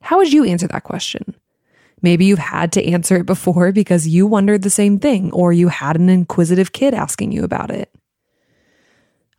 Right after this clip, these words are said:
I think for a long time, I would have answered that question like this. Good Friday is good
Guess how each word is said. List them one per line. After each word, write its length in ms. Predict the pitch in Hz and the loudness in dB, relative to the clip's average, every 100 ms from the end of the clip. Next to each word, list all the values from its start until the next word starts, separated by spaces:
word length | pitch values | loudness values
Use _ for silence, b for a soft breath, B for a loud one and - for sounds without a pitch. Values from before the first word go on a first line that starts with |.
| _ | _
I 80 | 233 | -4
think 240 | 320 349 | 0 0
for 100 | - | 2
a 80 | 320 | 2
long 360 | 226 180 180 214 | 4 4 4 2
time, 640 | - 160 160 190 240 254 - | 0 -6 -2 0 2 0 -4
I 180 | 196 240 | -2 0
would 160 | 247 | 2
have 120 | 294 262 | 0 0
answered 340 | 190 185 202 | 0 2 2
that 160 | 185 185 | 0 -4
question 380 | - 175 180 165 | -4 -2 -2 -2
like 180 | 170 | -4
this. 460 | - - - - - - _ _ _ _ _ _ | -6 -10 -8 -12 -12 -16 _ _ _ _ _ _
Good 200 | 180 214 | 0 0
Friday 400 | - 196 185 202 | -2 -2 2 2
is 160 | 269 269 | 2 0
good 380 | - - 202 | -6 -4 -6